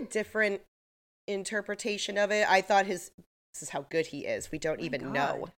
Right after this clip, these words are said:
Speaker 1: Um, because in my mind, he kind of, when Holt walks by after and they exchange a, like, a glance, Evan to me kind of looked a little bit relieved, kind of like,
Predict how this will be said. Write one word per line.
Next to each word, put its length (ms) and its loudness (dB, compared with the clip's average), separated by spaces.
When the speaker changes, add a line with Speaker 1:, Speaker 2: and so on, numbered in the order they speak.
Speaker 1:
Um, 220 8
because 300 2
in 100 0
my 160 10
mind, 220 4
he 80 -6
kind 240 2
of, 100 0
when 260 2
Holt 360 2
walks 340 2
by 400 6
after 500 2
and 160 0
they 120 0
exchange 520 -2
a, 140 -2
like, 220 -2
a 60 -4
glance, 640 0
Evan 400 2
to 140 -6
me 280 -2
kind 240 0
of 120 -10
looked 360 0
a 40 0
little 200 6
bit 160 6
relieved, 540 -6
kind 220 0
of 120 -2
like, 180 0